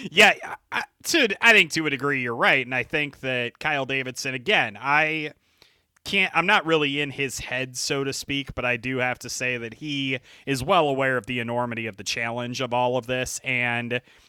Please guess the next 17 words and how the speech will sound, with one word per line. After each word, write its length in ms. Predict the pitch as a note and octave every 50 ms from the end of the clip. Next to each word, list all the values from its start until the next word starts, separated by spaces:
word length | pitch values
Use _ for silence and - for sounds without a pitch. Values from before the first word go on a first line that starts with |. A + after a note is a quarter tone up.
| _ -
one 200 | A#2+ C#3 D3 D#3+
of 120 | D#3 C#3
the 160 | C3 C3+ C3
big 480 | A2+ - C3 C3 C3+ C#3 C#3+ C#3+ C#3+ D3 C#3 -
obstacles 760 | C3+ D3+ F3+ G3+ - - - D3 - C3+ B2+ B2 B2 A2 -
is 160 | B2+ A#2+ G#2+
going 340 | - - B2+ B2 C3 C3+ C3+ C3+
to 140 | - C3
be 480 | A2+ D3+ F3 E3+ D3 C#3 B2+ B2 B2 A2+ - _ _ _ _ _
trying 400 | - - D3 C#3+ C#3+ C#3+ C#3 C#3
to 240 | B2+ - - B2 A#2+
not 260 | A#2+ A#2+ B2+ C#3+ D#3
only 220 | D#3 D#3 D3 C#3 C3
figure 300 | - - D3 C3+ C#3 C#3
out 140 | C#3 C3+ B2
how 120 | C3+ C3
to, 120 | B2 A#2+